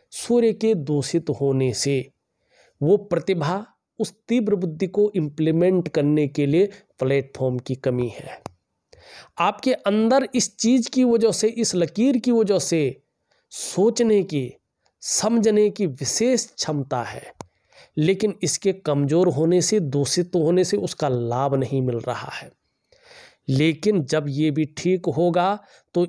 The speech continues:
इसकी वजह से यकीन मानिएगा, ऐसा व्यक्तित्व आपका निखर कर आने वाला है कि जीवन काल में एक बार यदि कोई निर्णय ले लेंगे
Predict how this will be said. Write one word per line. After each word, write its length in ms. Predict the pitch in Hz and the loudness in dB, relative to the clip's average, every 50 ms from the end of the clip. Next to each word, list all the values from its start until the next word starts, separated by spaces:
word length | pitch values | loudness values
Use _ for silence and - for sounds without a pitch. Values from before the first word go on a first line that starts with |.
| 175 _ _ - | -4 _ _ -4
इसकी 360 | 262 254 - - - 262 240 220 | -4 -2 -2 -2 -2 0 2 2
वजह 320 | 180 160 147 131 139 123 | 2 2 2 0 0 -2
से 260 | 110 - - 123 120 - - _ _ _ _ _ _ _ _ _ _ _ _ _ _ _ _ _ _ - - - | -2 -6 -8 -10 -12 -14 -16 _ _ _ _ _ _ _ _ _ _ _ _ _ _ _ _ _ _ -20 -16 -10
यकीन 580 | 139 135 135 143 143 143 - 170 185 190 180 170 | -8 -4 -4 -4 -4 -4 -2 0 2 2 2 2
मानिएगा, 720 | 147 131 117 107 113 113 110 113 110 - 127 123 - - _ _ _ _ _ _ _ _ _ _ _ _ _ _ _ - | 2 0 -2 -2 -6 -6 -6 -8 -8 -8 -10 -12 -12 -18 _ _ _ _ _ _ _ _ _ _ _ _ _ _ _ -4
ऐसा 340 | 175 175 190 180 - 220 226 | -2 0 0 0 0 0 0
व्यक्तित्व 640 | 220 170 147 160 - _ - 208 185 - - 202 - - | -2 0 -2 -4 -4 _ -10 -10 -8 -4 -2 -2 0 0
आपका 280 | 160 147 - - - 147 | -2 -2 -2 -2 -4 -2
निखर 380 | 139 135 135 131 - - 147 | -2 -2 -4 -4 -4 -4 -4
कर 160 | 139 - 156 143 | -2 -2 -2 -2
आने 380 | 139 - 139 127 127 131 127 | -2 -4 -4 -2 -2 0 0
वाला 360 | 123 117 113 113 110 110 110 | 0 -2 -4 -4 -6 -6 -8
है 440 | 104 95 101 127 131 120 - _ _ _ _ _ _ _ _ _ _ _ _ _ _ _ _ - | -8 -8 -6 -4 -4 -4 -6 _ _ _ _ _ _ _ _ _ _ _ _ _ _ _ _ -2
कि 80 | 180 175 | -2 0
जीवन 480 | 143 127 131 160 196 202 214 202 196 | 0 0 2 2 2 4 4 2 2
काल 320 | 185 - 185 175 170 165 165 | 0 0 2 2 2 2 2
में 220 | 170 175 185 190 190 175 | 2 2 0 0 0 -2
एक 220 | 160 156 147 156 | -2 -2 -2 -2
बार 240 | 139 147 151 147 143 | -2 0 0 0 0
यदि 280 | 135 143 147 143 160 | 0 0 0 0 -2
कोई 280 | 151 - - 147 139 135 | -2 -2 -2 0 0 2
निर्णय 400 | 135 131 120 131 139 165 170 170 | 0 0 0 2 2 2 2 4
ले 180 | 165 156 156 151 | 4 4 2 2
लेंगे 480 | 147 156 147 147 147 160 185 208 214 | 2 2 2 2 4 4 4 2 2